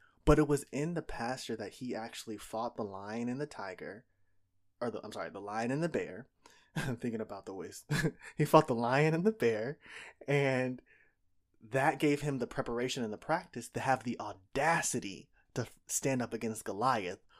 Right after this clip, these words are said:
which was one of his roadways to the throne, right?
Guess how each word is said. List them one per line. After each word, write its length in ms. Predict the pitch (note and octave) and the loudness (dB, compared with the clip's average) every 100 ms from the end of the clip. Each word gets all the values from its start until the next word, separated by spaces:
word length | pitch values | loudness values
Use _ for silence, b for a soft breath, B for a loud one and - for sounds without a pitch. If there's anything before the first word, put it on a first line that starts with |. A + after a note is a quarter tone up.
| B | B
which 240 | D#3 - E3 | 2 2 0
was 260 | F#3 D#3 | 2 2
one 160 | B2+ B2 | 4 2
of 80 | A#2+ | 2
his 160 | A#2 | -4
roadways 480 | G#2 A2+ G#2 G2+ - - | -4 -4 -4 -6 -8 -6
to 160 | C#3 | -6
the 100 | A2+ | -6
throne, 380 | - A2 G#2+ - - _ _ _ _ _ _ - | -8 -8 -8 -10 -16 _ _ _ _ _ _ -12
right? 360 | G#2 B2 D3 | -8 -6 -8